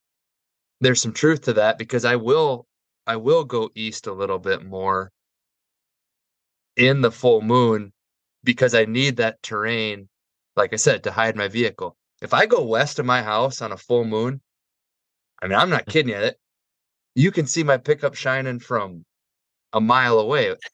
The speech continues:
Speaker 2: Mm-hmm.
Speaker 1: i-, if the moon is
Speaker 2: Yeah.
Speaker 1: up. So, like, I have to go east just to find a hill. I don't have to go very far.
Speaker 2: Yeah.
Speaker 1: So, yeah, you're right, like,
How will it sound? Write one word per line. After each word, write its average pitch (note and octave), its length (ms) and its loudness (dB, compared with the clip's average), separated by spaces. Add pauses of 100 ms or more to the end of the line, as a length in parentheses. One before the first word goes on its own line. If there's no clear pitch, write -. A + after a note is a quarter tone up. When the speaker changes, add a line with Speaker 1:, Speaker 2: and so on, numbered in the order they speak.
(100)
Speaker 2:
Mm-hmm. G2+ 160 -8
Speaker 1:
i-, A#2 300 -6
if A2 100 -8
the - 120 -20 (120)
moon C3 180 -4
is G#2+ 60 -2
Speaker 2:
Yeah. G#2 140 0
Speaker 1:
up. F2+ 100 -8 (840)
So, D#3 120 2
like, B2 140 0
I B2 100 2
have E3+ 300 2
to D#3 80 -6
go B2 300 2
east C3+ 480 -6 (340)
just D#3 300 2
to E3+ 60 4
find D3+ 300 0
a G#2+ 40 -2
hill. C3 380 -6 (720)
I A#2 60 2
don't B2 100 2
have B2 140 -2
to A#2+ 60 -12
go A#2+ 120 -2
very A2 200 2 (120)
far. C3 280 2
Speaker 2:
Yeah. F#2 240 -12 (1040)
Speaker 1:
So, D3+ 140 2
yeah, D3+ 80 4
you're A#2+ 160 -2
right, C3 260 0
like, G2 200 -6